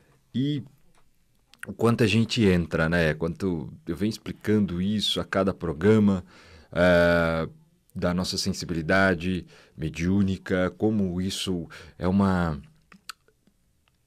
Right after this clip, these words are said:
é uma conversa com os outros planos, né? Com o plano extrafísico, como perceber isso no seu dia a dia, como perceber isso na sua vida. E muitas vezes a gente acaba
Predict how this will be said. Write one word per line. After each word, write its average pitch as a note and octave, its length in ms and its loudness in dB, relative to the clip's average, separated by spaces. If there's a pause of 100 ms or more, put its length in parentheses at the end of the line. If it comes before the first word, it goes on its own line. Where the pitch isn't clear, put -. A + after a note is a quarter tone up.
é G#2 60 0
uma A2 120 2
conversa G2+ 840 2
com D#2+ 140 -12
os E2 100 -8
outros E2+ 280 -4
planos, E2 480 -2
né? E2 280 -4
Com E2 280 -6 (800)
o F#2+ 80 -12
plano F#2+ 300 0
extrafísico, F2+ 880 -2 (400)
como A#2+ 220 -2
perceber G#2 1080 2 (340)
isso G2+ 380 -4
no F2+ 80 -4
seu F#2 200 -2
dia D#2+ 240 0
a D#2 40 0
dia, F#2 400 2
como G#2+ 260 -2
perceber G2+ 540 0
isso G#2 180 -2
na E2+ 80 -4
sua D#2+ 240 -6
vida. F#2 440 -4 (600)
E G#2+ 140 0
muitas D#3 340 2
vezes C3+ 220 4
a D#3 80 4
gente C#3 460 0 (440)
acaba B2+ 600 2